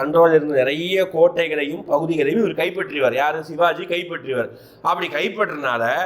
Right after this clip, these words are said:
பிஜாப்பூர் சுல்தான் தன்னுடைய தளபதி அப்சல் கானை அனுப்புவார். அப்படி அனுப்பும் பொழுது சிவாஜிக்கும்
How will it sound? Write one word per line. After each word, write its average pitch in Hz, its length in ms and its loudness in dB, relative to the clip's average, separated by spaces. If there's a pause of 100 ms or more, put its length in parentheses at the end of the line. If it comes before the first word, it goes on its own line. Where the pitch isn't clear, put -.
(320)
பிஜாப்பூர் 202 580 -2
சுல்தான் 143 640 -2
தன்னுடைய 165 400 2 (140)
தளபதி 151 460 -4 (420)
அப்சல் 262 400 -2
கானை 180 300 2
அனுப்புவார். 170 440 0 (320)
அப்படி 214 280 -2 (120)
அனுப்பும் 233 380 0
பொழுது 147 280 0 (200)
சிவாஜிக்கும் 233 600 0